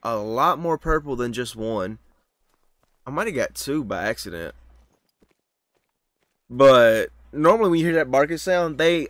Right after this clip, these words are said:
are full on sprint and trying to attack you and eat you. They were in a zone here. I did not know this was a wolf zone.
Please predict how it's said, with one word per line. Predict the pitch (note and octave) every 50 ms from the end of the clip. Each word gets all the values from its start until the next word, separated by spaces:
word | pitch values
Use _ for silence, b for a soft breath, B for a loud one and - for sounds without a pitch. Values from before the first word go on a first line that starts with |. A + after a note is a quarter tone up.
| -
are | - C3 B2
full | A#2 - - - E3 E3 E3 E3 E3 E3
on | - - C#3+ C#3+ C#3+ C#3+ C#3 C#3
sprint | B2+ - - - - - D3+ D3+ D3+ D3+ D3+ C#3 F#2+
and | C3 C3 C3 B2
trying | - - D3 C#3 C3+ C3+ B2+
to | - - B2
attack | G#2+ - - B2 A#2 A2+ G#2+ - A#2
you | A2+ A2 G#2+ b b b b b b b b b b b _ -
and | A2+ G#2+ -
eat | A#2 A#2+ A#2 - - -
you. | G#2+ G2 G2 G#2 G#2 - _ _ _ _ _ _ _ _ _ _ _ _ -
They | A2 C#3
were | E3+ - C#3+ A#2+
in | B2+
a | B2+ B2
zone | A2+ B2+ C#3 E3 E3 C3+
here. | A#2 A2 G2+ G#2 G#2 G#2+ A#2+ B2+ - - -
I | D2+ F#2+ C3+ D#3+ E3 D#3
did | C3 A2+ G#2
not | A2 A2+ B2 C3 D#2+
know | G2 A#2 A#2+ B2 B2
this | A#2+ A#2+ -
was | B2+ A#2+ A2
a | A2+ A2
wolf | G#2+ A2 A2+ A2+ - -
zone. | - - - - - - - -